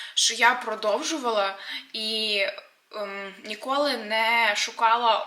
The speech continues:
опору, навіть там якусь фінансову, да, вона, можливо, була в іншій людині, але я все одно дякувала собі за те, що я маю справу, я маю хобі, яке я люблю, яке приносить мені задоволення, яке приносить мені класних людей, е, яке мене наповнює.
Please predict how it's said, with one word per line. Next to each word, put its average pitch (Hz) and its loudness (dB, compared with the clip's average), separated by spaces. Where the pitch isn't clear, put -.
опору, 240 -2
навіть 214 -6
там 196 -12
якусь 202 -12
фінансову, 214 -2
да, 214 4
вона, 202 0
можливо, 208 -4
була 220 4
в 262 -2
іншій 214 -8
людині, 190 -10
але 202 2
я 208 4
все 208 -2
одно 226 -6
дякувала 208 0
собі - -6
за 214 -8
те, 233 0
що - 0
я 220 -4
маю 214 0
справу, 226 0
я 208 -2
маю 220 2
хобі, 254 -2
яке 208 0
я 202 -2
люблю, 202 -6
яке 190 -8
приносить 214 -4
мені 226 -14
задоволення, 214 -6
яке 214 -10
приносить 220 -8
мені 214 -16
класних 214 -4
людей, 214 -2
е, 202 0
яке 208 -4
мене 220 -6
наповнює. 220 -2